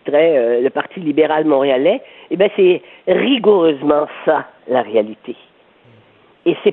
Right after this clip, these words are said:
pas une réalité <clears throat> qui est saine politiquement. Et quand monsieur Legault, comme j'ai dit dans, dans ma chronique de ce matin, quand monsieur Legault, il peut recevoir tous les autres premiers ministres, puis ils peuvent parler de hockey,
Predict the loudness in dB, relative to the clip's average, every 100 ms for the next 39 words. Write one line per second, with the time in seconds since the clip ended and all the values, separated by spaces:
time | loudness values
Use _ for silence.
0 | 0 -2 2 2 2 -2 -6 -6 -6 -4
1 | -2 -2 -4 -8 _ -20 _ -4 -2 -2
2 | -2 0 2 0 -2 -2 -2 -6 -4 -4
3 | -6 -12 -12 -4 -2 -2 0 2 2 2
4 | 0 0 -6 -20 -4 -2 -2 -4 0 0
5 | 0 0 0 -2 -4 -2 -2 -2 -4 -2
6 | 0 0 -2 -8 -10 -4 -2 0 2 2
7 | 2 0 0 -2 -6 -2 0 0 -2 0
8 | 0 2 0 0 0 2 0 2 0 -2
9 | -20 -20 -20 -20 -8 -6 -6 -4 -4 -2
10 | -2 0 0 0 0 -4 0 2 2